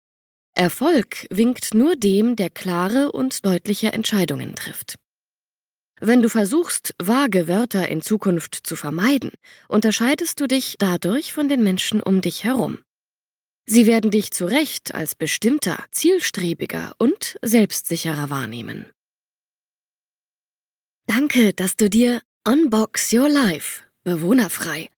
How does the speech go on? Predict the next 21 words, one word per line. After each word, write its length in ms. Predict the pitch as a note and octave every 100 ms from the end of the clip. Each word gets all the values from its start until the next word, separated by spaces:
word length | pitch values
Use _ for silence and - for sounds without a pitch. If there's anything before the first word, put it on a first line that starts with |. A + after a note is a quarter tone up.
| _ _ -
das 220 | A3+ -
Geheimnis 580 | B3+ A3+ C#4 F4+ F4+ -
für 140 | B3
deinen 360 | F#3+ G#3+ C#4+ C#4
Erfolg 480 | C#4+ B3+ G3+ F#3 -
im 160 | F3+ E3
Leben 300 | D3+ C#3+ C3+ -
von 320 | - C4 C#4
Tobias 520 | D#4 A3 G#3+ A#3 -
Beck 380 | C#4 C#4 - -
angehört 560 | E3 D3+ D3+ C#3+ B2 -
hast. 340 | - - - _ _ _ _ _ _
Und 200 | - A#3+
hier 140 | E4+ F#4
noch 180 | F#4+
eine 260 | - A#3+ C4
Zusammenfassung 720 | - A3+ G3+ G#3 - E3+ E3+
der 100 | D#3+
Blinks 360 | - D3 - -
für 120 | C3+
dich. 280 | B2 -